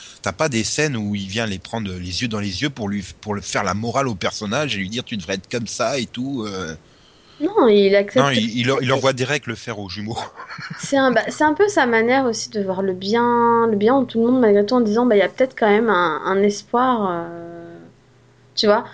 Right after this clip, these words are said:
Speaker 2: pareil pour les jumeaux, quand, euh, je sais plus, c'est, bah, je crois que c'est Styles au départ, on dit, « Non, on va sûrement, on va pas comme pas les accepter dans la meute, c'est quoi ce bordel ? » Tu vois, et tout de suite, «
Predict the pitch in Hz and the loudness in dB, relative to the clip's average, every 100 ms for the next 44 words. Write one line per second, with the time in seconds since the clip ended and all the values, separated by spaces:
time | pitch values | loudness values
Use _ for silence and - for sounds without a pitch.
0 | - - 240 254 254 226 208 214 240 269 | -6 0 4 4 2 2 2 2 2 4
1 | 285 285 220 226 214 196 185 180 185 - | 2 2 -2 0 0 2 2 2 2 -2
2 | 208 254 247 190 180 - 214 - 190 - | -4 -4 -4 -2 -4 -4 -8 -8 -10 -12
3 | - 240 226 196 190 220 202 170 175 202 | -2 2 2 0 -4 -6 -4 -6 -10 -8
4 | 196 180 - 175 185 190 190 208 208 202 | -6 -4 -4 -4 0 2 2 2 2 2
5 | 180 165 165 160 151 214 294 330 - 208 | -2 -6 -8 -6 2 6 6 6 2 0
6 | 190 170 196 220 269 202 202 240 - - | 0 2 2 4 2 2 0 0 -6 -20
7 | - 214 208 220 208 349 | -4 -2 0 0 2 2